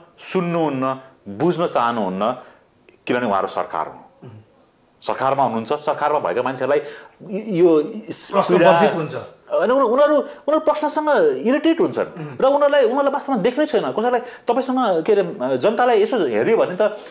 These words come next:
Speaker 1: जनताका आँखामा, जनताका अनुहारमा भएका जुन पीडाले त उनीहरू प्रश्न गर्छ नि त, त्यही भएर उनीहरू हेर्दैनन्।
Speaker 2: ठिक छ, अब हामी अन्तिममा छौँ। तपाईँसँग अब कुराकानी गरिरहँदाखेरि लामो हुन्छ।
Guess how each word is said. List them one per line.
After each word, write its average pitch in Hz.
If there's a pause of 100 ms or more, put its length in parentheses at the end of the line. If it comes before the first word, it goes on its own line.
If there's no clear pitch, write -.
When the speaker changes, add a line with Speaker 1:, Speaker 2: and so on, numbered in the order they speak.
(140)
Speaker 1:
जनताका 220
आँखामा, 202 (300)
जनताका 196
अनुहारमा 185
भएका 117
जुन 175
पीडाले 180
त 180
उनीहरू 175
प्रश्न 180
गर्छ 170
नि 220
त, 170
त्यही 120
भएर 107
उनीहरू 95
हेर्दैनन्। 73
Speaker 2:
ठिक 180
छ, 156 (320)
अब 226
हामी 185
अन्तिममा 175
छौँ। 147
तपाईँसँग 160
अब 143
कुराकानी 143
गरिरहँदाखेरि 127
लामो 135
हुन्छ। 120